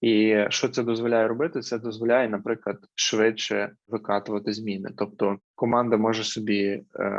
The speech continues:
реалізувати якусь логіку в своєму мікросервісі, чи навіть просто зробити якийсь рефакторинг, чи якийсь там переробити, чи оптимізувати перформанс і задеплоїти. Оскільки це не вся система, а тільки кусочок її,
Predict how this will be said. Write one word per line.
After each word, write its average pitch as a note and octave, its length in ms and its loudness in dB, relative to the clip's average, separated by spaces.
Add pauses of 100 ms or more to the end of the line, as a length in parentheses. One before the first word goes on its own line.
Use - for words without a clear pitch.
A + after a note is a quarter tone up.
(120)
реалізувати A2 640 2
якусь G#2+ 280 -6
логіку B2 340 -2
в A2+ 80 -10
своєму A2+ 380 2
мікросервісі, B2+ 920 -2 (200)
чи - 140 0
навіть G#2+ 300 2
просто A2 320 2
зробити G#2+ 480 0
якийсь G#2+ 320 -8
рефакторинг, A#2+ 680 -2 (100)
чи - 180 -4
якийсь - 320 -6
там - 200 -8 (200)
переробити, A2 580 2
чи - 140 0
оптимізувати G#2+ 640 -2
перформанс C3+ 640 -4 (300)
і B2+ 120 4
задеплоїти. G#2+ 800 2 (320)
Оскільки D3 380 0
це A#2+ 300 2 (500)
не A#2 180 2
вся A2 280 2
система, G#2+ 460 0
а G#2+ 40 -2
тільки - 300 -10
кусочок E3+ 580 -2
її, B2+ 320 -2